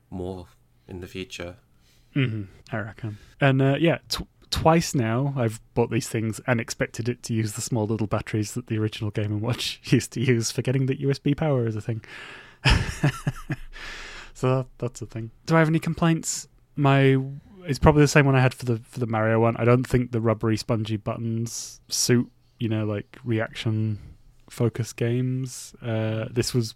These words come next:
Speaker 2: more of a criticism probably with Mario, but, uh, yeah, that, that's, you know, it's following the Game and Watch model. I can't really com-,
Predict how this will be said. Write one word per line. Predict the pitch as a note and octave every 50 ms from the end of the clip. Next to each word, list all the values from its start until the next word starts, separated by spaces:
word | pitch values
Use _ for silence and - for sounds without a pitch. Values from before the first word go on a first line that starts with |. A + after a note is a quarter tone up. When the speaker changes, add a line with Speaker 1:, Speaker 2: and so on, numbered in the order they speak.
| - -
Speaker 2:
more | - A#2+ A2+ A2+ A#2+ A#2 A#2
of | A#2+ A2+
a | B2+
criticism | - - B2+ A#2+ A2 G#2+ A2+ A2 A2+ G#2+
probably | - A#2 A2 A2 G#2+
with | G#2+ G#2
Mario, | G#2+ G#2+ G#2 G#2 G#2 G#2 G#2+ A2 A2 G#2+ - -
but, | A#2 G#2+ -
uh, | G#2+ G#2+ G#2+ G#2 G#2+ G#2 G2+ G2 - _ _
yeah, | - A2+ G#2 G#2
that, | A2 C3 B2+ C3 B2+
that's, | C3+ B2 A#2 - - - - - -
you | B2+ A#2
know, | A2 G#2 - - - _ _ _ _ _ _ _ _ _ _ _ - - -
it's | B2 -
following | - - B2+ A2+ A2 G#2+ G#2+
the | G#2+ G#2+
Game | - A2+ G#2+ G#2
and | G#2 G#2+ G#2
Watch | G#2+ - - - - - - - - - - _ _ _ -
model. | C3 B2 A#2 A2+ - A#2 A2 G#2+ G#2+
I | G2
can't | - - G#2 G2 G2
really | G2+ G2 F#2+
com-, | - - G#2+ G#2 G2+